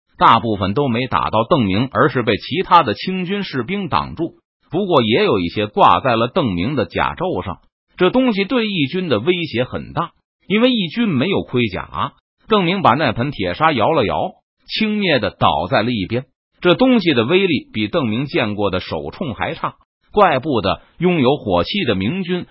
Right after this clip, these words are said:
会被清军打得一败涂地。要是山东督标使用的是汉八旗的鸟铳，那效果一定会大不相同。今天明军就没有因为三眼铳而负致命伤呢。三眼冲就是当榔头砸，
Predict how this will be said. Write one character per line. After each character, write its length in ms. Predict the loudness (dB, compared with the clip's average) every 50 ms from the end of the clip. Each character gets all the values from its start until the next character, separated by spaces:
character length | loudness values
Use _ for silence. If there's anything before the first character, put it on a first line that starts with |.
| _ _
会 200 | 2 4 4 4
被 140 | 4 2 -2
清 320 | -2 -4 -4 -4 -4 -2
军 220 | -4 -4 -4 -4 -4
打 240 | -4 -4 -4 -4
得 100 | -6 -6
一 160 | -4 -4 -2 -2
败 140 | -2 -4 -4
涂 260 | -6 -8 -8 -8 -8
地。 220 | -6 -8 -10 -10 _ _ _ _ _ _ _
要 200 | 2 4 4 4
是 100 | 4 2
山 320 | 0 4 4 4 4 4 2
东 240 | 0 0 0 -4
督 240 | -4 -6 -6 -4 0
标 200 | 0 2 2 2 0
使 220 | -2 -2 -4 -2
用 240 | 0 0 0 0 0
的 200 | -2 -2 -4 _ _
是 140 | -4 -4 -4
汉 340 | -4 2 2 2 2 4 4
八 180 | 2 2 2
旗 160 | 0 -2 -4
的 120 | -2 -2 -2
鸟 260 | -2 -4 -4 -6 -6
铳， 220 | -6 -6 -6 -6 -6 _ _ _ _ _ _ 0
那 120 | 0 2
效 240 | 4 6 6 6 6 6
果 140 | 4 2
一 180 | 2 2 0 0
定 200 | 0 -2 -2 0
会 180 | -2 -2 -4 -2
大 260 | -2 -4 -4 -4 -6
不 160 | -6 -6 -8
相 240 | -4 -4 -4 -4 -4
同。 240 | -4 -4 -4 -4 -6 _ _ _ _ _ _ _ -2
今 220 | 0 0 2 2
天 160 | 2 2 2
明 180 | 0 0 -2 -2
军 240 | -4 -4 -4 -6 -8 _ _
就 160 | -2 0 0 2
没 140 | 2 0
有 120 | 0 0 0
因 200 | 0 -2 -2 -2
为 120 | -2 -4
三 240 | -2 -2 -2 0 0
眼 220 | 0 -2 -4 -4
铳 200 | -4 -4 -6 -6
而 220 | -4 -2 -2 -2 0
负 160 | -2 -4 -4
致 180 | -4 -2 -4 -2
命 200 | -2 -2 -4 -2
伤 280 | 0 0 0 0 -2
呢。 100 | -8 -10 _ _ _ _ _ _ _
三 220 | _ 2 2 2 4
眼 240 | 2 0 0 0 -2
冲 200 | -2 -2 -2 0
就 120 | 0 0
是 80 | 0 2
当 180 | 0 0 0
榔 200 | 0 -2 -2 0
头 120 | -2 -4 -2
砸， 240 | -2 -2 -4 -4